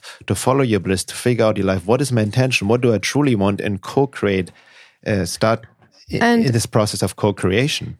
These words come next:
Speaker 2: And I just wanna touch on that. So if you're having trouble, you know, with that,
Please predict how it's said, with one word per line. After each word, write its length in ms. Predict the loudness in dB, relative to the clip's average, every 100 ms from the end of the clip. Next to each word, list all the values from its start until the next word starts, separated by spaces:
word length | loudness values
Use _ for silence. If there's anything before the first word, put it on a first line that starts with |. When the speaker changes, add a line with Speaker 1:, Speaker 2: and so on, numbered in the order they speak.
| -4
Speaker 2:
And 100 | 0
I 80 | 2
just 160 | 2 2
wanna 220 | 2 2
touch 280 | 2 2 2
on 180 | 2
that. 260 | 2 2 2
So 80 | 2
if 180 | 2 2
you're 120 | 2
having 340 | 4 2 0
trouble, 640 | 0 0 2 4 4 2
you 120 | 0 2
know, 300 | 2 4 2
with 180 | 2
that, 540 | 2 2 2 2 0